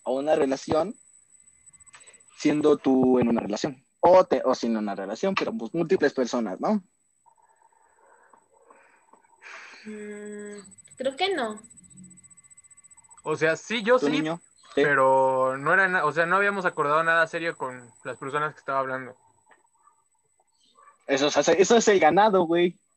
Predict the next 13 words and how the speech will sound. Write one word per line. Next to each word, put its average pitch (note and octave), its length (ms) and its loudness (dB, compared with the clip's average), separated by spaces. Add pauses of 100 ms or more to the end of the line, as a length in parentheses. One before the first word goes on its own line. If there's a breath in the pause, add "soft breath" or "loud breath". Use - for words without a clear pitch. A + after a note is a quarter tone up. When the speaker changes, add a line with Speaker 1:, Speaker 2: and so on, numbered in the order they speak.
Speaker 3:
Ah, F3+ 60 -2
Speaker 1:
Nunca E3 160 2
Speaker 3:
pues, F3+ 160 0
por F3 140 2
Speaker 1:
acuerdas E3+ 180 2
Speaker 3:
eso. E3 80 -2
Speaker 1:
nada E3 160 4
serio D#3+ 260 0
con A#2+ 220 0
ellos. C#3+ 420 -4 (1400)
Speaker 3:
O B2+ 100 -14
sea, C#3+ 160 -2
sí. E3 200 -10